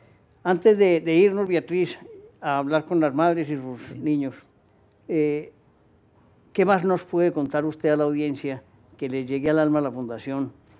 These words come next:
Speaker 1: y puedan ayudarnos a que esa fundación continúe por muchos años?
Speaker 2: Muchas gracias, sí. Pero yo quiero coger parte de las palabras anteriores. Cuando nace un bebé, nace la esperanza. Esa es una de las frases que nosotros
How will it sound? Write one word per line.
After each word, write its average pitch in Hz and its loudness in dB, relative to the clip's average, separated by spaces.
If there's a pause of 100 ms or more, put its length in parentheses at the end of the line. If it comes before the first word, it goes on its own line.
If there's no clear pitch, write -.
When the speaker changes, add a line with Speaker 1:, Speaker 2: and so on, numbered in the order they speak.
Speaker 1:
y 135 -6
puedan 143 -2 (480)
ayudarnos 139 -2
a 120 -10
que 135 -12
esa 131 -8
fundación 120 -10 (840)
continúe 143 0
por 127 -8
muchos 120 -10
años? 113 -16 (560)
Speaker 2:
Muchas 139 -8
gracias, 127 -8
sí. 135 -6 (680)
Pero 165 2
yo 156 0
quiero 190 0
coger 175 -6
parte 175 -4
de 180 -2
las 156 -4
palabras 139 -8
anteriores. 139 -6 (100)
Cuando 170 0
nace 170 -4
un 220 -6
bebé, 247 -2 (180)
nace 160 -4
la 165 -6
esperanza. 131 -8 (480)
Esa 170 -4
es 208 -4
una 214 -6
de 190 -4
las 151 -6
frases 156 -8
que 170 -10
nosotros 143 -12